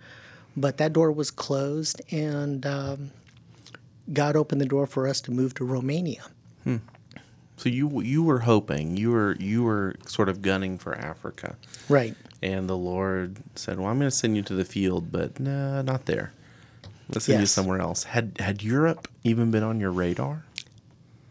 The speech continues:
Speaker 1: It really hadn't. And it's fascinating how God's plans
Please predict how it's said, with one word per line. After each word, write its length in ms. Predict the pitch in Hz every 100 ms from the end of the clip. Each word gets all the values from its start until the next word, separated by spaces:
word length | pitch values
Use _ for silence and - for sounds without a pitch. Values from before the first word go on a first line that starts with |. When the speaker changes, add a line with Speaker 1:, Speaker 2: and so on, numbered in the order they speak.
| -
Speaker 1:
It 180 | 175
really 440 | 156 156 196 220 180
hadn't. 720 | - - 139 131 117 - - - - - - -
And 380 | 160 143 143 139
it's 180 | 135 -
fascinating 1000 | - 170 156 160 - 151 143 131 143 135
how 480 | - 139 131 127 120 - - - - - - - - - - - - - - - - - - - - - - - - - - - 170
God's 400 | 135 143 147 139
plans 680 | - - 143 139 135 131 -